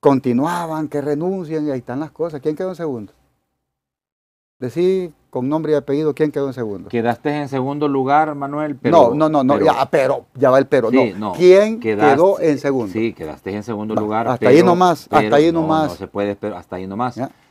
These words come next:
Speaker 2: Pero,
Speaker 1: Pero
Speaker 2: eh, no tienes representación legislativa
Speaker 1: No,
Speaker 2: en la
Speaker 1: estoy
Speaker 2: Asamblea
Speaker 1: hablando,
Speaker 2: Legislativa.
Speaker 1: ¿y, y qué tiene que ver una elección con la otra?
Speaker 2: Bueno,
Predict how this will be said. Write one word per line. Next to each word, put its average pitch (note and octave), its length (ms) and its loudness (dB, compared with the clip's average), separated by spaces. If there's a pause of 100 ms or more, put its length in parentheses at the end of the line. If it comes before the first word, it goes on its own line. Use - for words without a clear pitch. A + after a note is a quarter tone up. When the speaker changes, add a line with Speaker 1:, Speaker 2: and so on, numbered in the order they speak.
(220)
Speaker 2:
Pero, A#2 340 0
Speaker 1:
Pero G3 340 2
Speaker 2:
eh, F#2 180 -12
no G#2 260 -8
tienes A2+ 520 -6
representación F#2+ 1000 -8
legislativa G2 320 -6
Speaker 1:
No, C#3+ 180 4
Speaker 2:
en G#2 80 -2
la G2 80 -2
Speaker 1:
estoy C#3 440 0
Speaker 2:
Asamblea C#3+ 80 2
Speaker 1:
hablando, D3 880 0 (140)
Speaker 2:
Legislativa. D3+ 260 0 (100)
Speaker 1:
¿y, G3 40 -6
y D#3 40 -4
qué F#3 120 -4
tiene G#3+ 240 -6
que G3+ 120 -4
ver G3 120 -2
una G3 160 -2
elección F#3 320 -6
con E3+ 160 -8
la C3+ 100 -8
otra? G#2 300 -18 (320)
Speaker 2:
Bueno, D2+ 460 -18